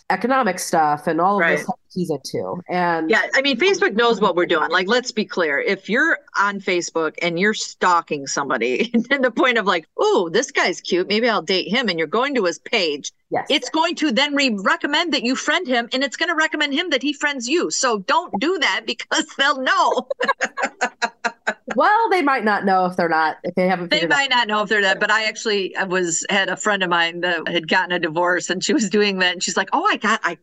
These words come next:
Speaker 2: I got that." I go, "He's stalking you too." <laughs>
Speaker 1: <laughs> Yes. <laughs> So we, when we think about the algorithm,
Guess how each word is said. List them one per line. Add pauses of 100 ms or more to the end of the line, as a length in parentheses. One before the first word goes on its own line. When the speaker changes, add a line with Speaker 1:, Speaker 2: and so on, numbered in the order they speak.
(100)
Speaker 2:
I
got
that."
I
go,
"He's
stalking
you
too."
<laughs> (880)
Speaker 1:
<laughs>
Yes. (200)
<laughs> (1300)
So (160)
we,
when
we
think
about
the
algorithm,